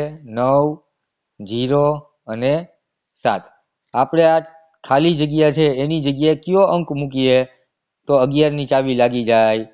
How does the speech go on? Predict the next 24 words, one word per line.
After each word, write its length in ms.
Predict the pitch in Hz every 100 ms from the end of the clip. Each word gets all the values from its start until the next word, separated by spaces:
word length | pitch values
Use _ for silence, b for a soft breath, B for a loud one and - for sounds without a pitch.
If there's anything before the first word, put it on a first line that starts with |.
| _ _ _
આપણે 240 | 135 156 151
આટલું 400 | 170 175 175 180
જ 40 | 139 -
ચેક 140 | 147 -
કરવાનું 480 | 127 131 139 165 180 - _ _
છે. 140 | - - 98
હવે 160 | 120 135 156
એક 100 | 180 170
મૂકીને 300 | 165 170 160
એકનો 240 | 160 156
સરવાળો, 380 | 135 143 131 113 113
એકી 240 | 139 165 151
સ્થાન 280 | - 160 147
અને 140 | 139
બેકી 320 | 131 139 107 -
સ્થાન. 200 | 95 85 _ _ _ _ _ _ _ _ _ _ -
તો 60 | -
આનો 160 | 139 170
સરવાળો 380 | 160 170 170 170
આપણને 280 | 165 175 170
મળી 240 | 175 180 175
જાય 140 | 156
કે 60 | 165
નહીં? 160 | 113